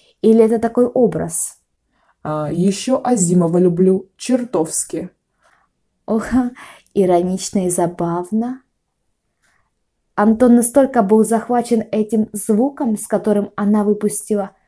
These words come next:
Speaker 1: воздух из лёгких, что даже не обратил внимания на её слова, а она сделала пометку в блокноте.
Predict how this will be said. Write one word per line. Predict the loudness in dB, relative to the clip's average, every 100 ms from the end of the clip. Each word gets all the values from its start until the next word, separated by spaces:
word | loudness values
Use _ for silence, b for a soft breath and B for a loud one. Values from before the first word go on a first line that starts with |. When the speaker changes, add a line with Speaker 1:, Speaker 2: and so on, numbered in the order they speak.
| _ -4
Speaker 1:
воздух | 2 2 2 -4 -6
из | -8 -6
лёгких, | -2 -4 -4 -10 -12 -14 _ _ _ _ _
что | -18 -14 -4 -2
даже | 0 0 0 2
не | 2 2
обратил | 0 -2 -2 0 2
внимания | 4 4 4 2 0 2
на | 2
её | 0
слова, | -2 -4 -4 -6 -10 -12 _ _ _ _ -10
а | -6 -4
она | -4 -2 -2
сделала | -2 0 0 0 -2
пометку | -4 -4 -2 -4 -4 -4
в |
блокноте. | -2 -2 0 0 0 -4 -8